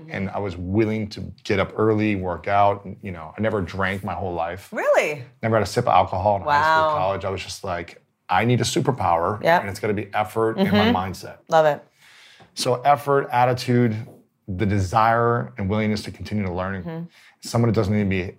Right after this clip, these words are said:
Speaker 2: uh, to hold their hand.
Speaker 1: But how would s-, someone be able to construe that to you in an interview?
Speaker 2: I would tell them this.
Speaker 1: Oh, got it.
Speaker 2: I would say, "This is what I'm looking for."
Speaker 1: Yeah.
Speaker 2: You know, "I need an effort, I need an attitude." So I would ask them questions like, "What would you say?" I don't know, I would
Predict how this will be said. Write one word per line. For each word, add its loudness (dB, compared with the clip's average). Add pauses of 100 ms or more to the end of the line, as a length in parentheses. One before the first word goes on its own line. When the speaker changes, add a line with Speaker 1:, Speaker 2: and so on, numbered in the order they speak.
Speaker 2:
uh, -6 (380)
to -14
hold -2
their -2
hand. -6 (220)
Speaker 1:
But 0 (120)
how 4
would 2
s-, -10
someone 4
be 4
able 6
to 0
construe -2
that 4
to -6
you -2
in -6
an -4
interview? -2 (560)
Speaker 2:
I 8
would 4
tell -2
them -6
this. -12 (240)
Speaker 1:
Oh, 2
got 0
it. -10 (220)
Speaker 2:
I 0
would 2
say, 4
"This 4
is 0
what 4
I'm 2
looking -2
for." -2
Speaker 1:
Yeah. 4
Speaker 2:
You -4
know, -2
"I -2
need -4
an -10
effort, -4
I -6
need -10
an -10
attitude." -6 (220)
So 0
I 6
would 4
ask 0
them -4
questions 0
like, -2 (440)
"What 0
would 0
you -2
say?" 0
I 4
don't 4
know, 6
I 6
would -2